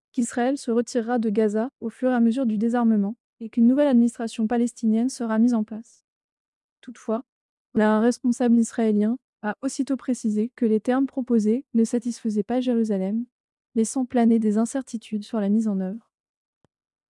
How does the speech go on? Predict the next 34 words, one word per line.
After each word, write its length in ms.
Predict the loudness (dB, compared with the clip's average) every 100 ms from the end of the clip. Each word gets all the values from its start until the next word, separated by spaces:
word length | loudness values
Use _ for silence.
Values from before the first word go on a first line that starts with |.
| _ _ _ -4
Toujours 260 | 2 4 6
dans 100 | 6
la 80 |
région, 400 | 6 4 4 0 -4 _ _ _ _ _ 0
l'Irak 420 | 2 4 2 0
dément 420 | 0 4 4 4 2
avoir 240 | 4 4
approuvé 360 | 2 0 2 2
les 100 | 2
frappes 300 | 0 0 4
menées 220 | 4 4
par 160 | 2 2
les 180 | 2
États-Unis 540 | 2 2 2 4 2 0 _ _ _ _ _ _ _ _ _ 0
et 80 |
l'Arabie 320 | 2 4 2 2
saoudite 440 | 4 4 4 2
mercredi 540 | 0 0 0 0 0
contre 320 | -2 -2 0 0
des 120 | 0
groupes 300 | -2 -2 0
armés 280 | 4 4 4
pro-iraniens 580 | 0 0 2 2 2
sur 200 | -2 -10
son 140 | -6 -6
sol. 300 | -6 -12 -12 _ _ _ _ _ _ _ _ _ 2
Bagdad 380 | 4 6 6
affirme 300 | 4 2 2
n'avoir 260 | 2 4 2
été 200 | 2 4
ni 180 | 4 4
informé 420 | 0 2 4 6
ni 160 | 4 2
consulté, 580 | 0 -2 -4 -4 -8